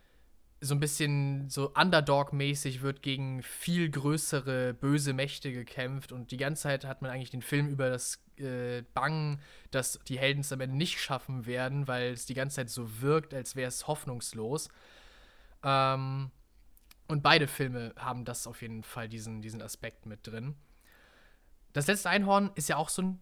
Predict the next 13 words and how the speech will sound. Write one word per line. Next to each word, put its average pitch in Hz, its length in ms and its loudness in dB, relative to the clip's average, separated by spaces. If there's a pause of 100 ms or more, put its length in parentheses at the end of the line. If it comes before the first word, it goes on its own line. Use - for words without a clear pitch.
Kultklassiker, 185 960 0 (300)
also 131 420 0
jedenfalls 139 440 0
in 135 80 -4
gewissen 131 340 -4
Kreisen 147 500 0
ist 139 100 -2
es 139 160 -4
auf 127 180 -4
jeden 135 140 -2
Fall 127 200 -4
sehr 135 240 4
bekannt. 147 540 -2